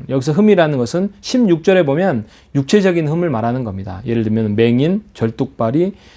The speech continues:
또 완전하지 못한, 뭐,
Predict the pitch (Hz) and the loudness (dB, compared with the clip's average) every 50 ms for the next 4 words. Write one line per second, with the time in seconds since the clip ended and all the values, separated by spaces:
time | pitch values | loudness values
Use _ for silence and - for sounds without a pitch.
0 | - _ - - 127 127 - - - - 120 127 131 143 139 135 123 117 120 117 | -20 _ -6 -4 -4 -4 -4 -4 -4 -2 0 2 2 2 2 2 0 0 0 -2
1 | 113 117 113 - 120 113 117 117 123 - - - - - - - - - - - | -2 -2 -2 -4 -4 -4 -2 -4 -6 -8 -10 -12 -12 -14 -14 -14 -16 -16 -16 -14
2 | - 57 64 64 64 62 62 62 62 - | -14 -12 -10 -10 -8 -8 -8 -8 -10 -12